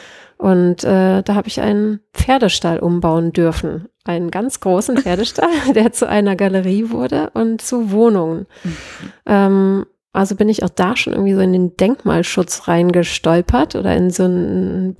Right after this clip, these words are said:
Speaker 1: ganz spannenden Altbau, der umgenutzt wurde, was ich in meinem ganzen, also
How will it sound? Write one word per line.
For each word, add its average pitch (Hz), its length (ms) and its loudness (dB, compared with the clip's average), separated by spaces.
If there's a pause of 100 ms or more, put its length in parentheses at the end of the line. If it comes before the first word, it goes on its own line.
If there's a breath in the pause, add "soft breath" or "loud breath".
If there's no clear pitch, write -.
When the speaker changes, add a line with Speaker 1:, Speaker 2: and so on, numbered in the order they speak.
Speaker 1:
ganz - 300 -2
spannenden 208 460 2
Altbau, 220 420 2
der 202 140 2
umgenutzt 202 480 0
wurde, 202 400 2
was 180 160 -2
ich - 260 -6
in 190 120 -2
meinem 175 240 0
ganzen, 185 360 -2
also - 180 -4